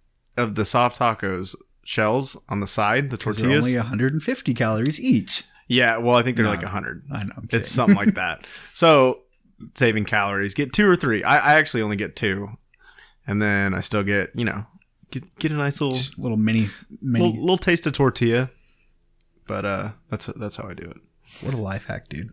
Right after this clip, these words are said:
Speaker 1: Yeah. You're welcome. From former Chipotle employee, <sighs> Tyler.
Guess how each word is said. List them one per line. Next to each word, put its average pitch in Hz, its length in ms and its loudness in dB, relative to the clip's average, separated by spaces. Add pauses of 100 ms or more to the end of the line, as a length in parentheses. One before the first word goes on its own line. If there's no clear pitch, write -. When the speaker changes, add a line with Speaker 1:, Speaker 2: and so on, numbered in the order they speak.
(140)
Speaker 1:
Yeah. - 220 -4 (420)
You're 110 140 -6
welcome. 117 640 -10
From 104 280 -2
former 110 460 0
Chipotle 107 720 -8
employee, 113 580 -4 (540)
<sighs> - 540 -18
Tyler. 113 360 -8